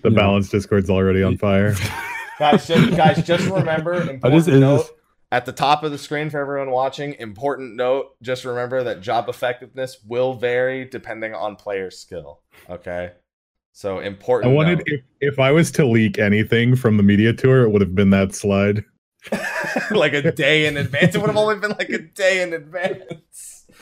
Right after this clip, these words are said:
Speaker 2: Just in case they didn't show it in the live letter.
Speaker 3: <laughs> Just remember, when you're listening to everything we're saying, that at the top is the most, that they should put that on the login screen.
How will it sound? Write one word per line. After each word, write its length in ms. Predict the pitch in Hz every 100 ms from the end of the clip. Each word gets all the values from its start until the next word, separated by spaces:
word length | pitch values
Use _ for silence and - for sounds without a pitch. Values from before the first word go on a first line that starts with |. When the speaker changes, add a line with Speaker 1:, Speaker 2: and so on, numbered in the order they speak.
| -
Speaker 2:
Just 240 | 127 156 165
in 140 | 151
case 300 | 147 135 127
they 100 | 127
didn't 200 | 120 113
show 260 | - 117 110
it 40 |
in 100 | 110
the 60 | 107
live 280 | 107 107
letter. 420 | 101 104 110 104 - -
Speaker 3:
<laughs> 1800 | 156 - _ _ - - - 240 - - - - - _ _ _ _ _
Just 300 | 117 120 -
remember, 380 | 143 143 131 107
when 180 | 123 135
you're 180 | 139 147
listening 480 | 175 185 202 196 180
to 100 | 131 147
everything 600 | 180 202 240 220 226 226
we're 160 | 220
saying, 800 | 214 247 220 151 110 98 90 82 _ _ _ _ _ _ 98
that 340 | 113 135 151
at 180 | 170 165
the 60 | 160
top 640 | - 165 147 98 - _ _ _ _ _ _ _
is 160 | 107 107
the 80 | 113
most, 400 | 117 127 143 -
that 120 | 135
they 120 | 170
should 300 | 214 302 165
put 220 | - 208 -
that 180 | 190
on 180 | 175 170
the 60 | 139
login 480 | 123 147 170 139 110
screen. 460 | - 120 101 78